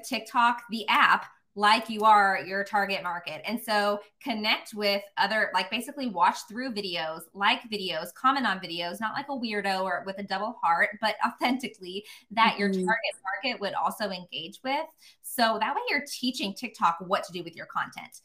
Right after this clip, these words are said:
Speaker 1: Using niche down hashtags that are very specific to what you're posting are also great. Um, but to be
Speaker 2: Mm.
Speaker 1: truthful, um, I think people get a little bit too caught up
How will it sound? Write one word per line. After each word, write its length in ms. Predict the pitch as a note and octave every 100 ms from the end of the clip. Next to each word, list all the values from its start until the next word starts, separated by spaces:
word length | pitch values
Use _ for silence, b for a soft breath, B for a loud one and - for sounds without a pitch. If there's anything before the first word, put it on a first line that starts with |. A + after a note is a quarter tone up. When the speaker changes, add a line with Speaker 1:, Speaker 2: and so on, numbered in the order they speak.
| _ -
Speaker 1:
Using 340 | C4+ C#4+ C4+
niche 220 | C4 C#4 -
down 180 | A3+ A3
hashtags 640 | D#3+ F#3+ - B3 B3 B3
that 80 | F#3+
are 160 | F#3+ F3+
very 240 | A3 A#3+
specific 440 | - G3+ A#3 C4 -
to 100 | G3
what 120 | D#3+
you're 140 | F3+ F#3+
posting 340 | G3+ B3+ A#3
are 120 | F#3 -
also 320 | F3+ G3 G3+
great. 340 | - E3 C4+ - b b -
Um, 180 | A3+
but 140 | - G3+
to 60 |
be 80 | G3+
Speaker 2:
Mm. 60 | G#3+
Speaker 1:
truthful, 540 | - - - A#3 A#3 A#3 _ -
um, 440 | A3 A3 G#3+ G#3 - -
I 80 |
think 260 | A#3 G#3+ G#3+
people 320 | G#3 G3 G3
get 140 | G3 F#3+
a 80 | F#3
little 220 | F#3+ G3
bit 180 | F#3 -
too 120 | G#3
caught 220 | - F3+
up 180 | F#3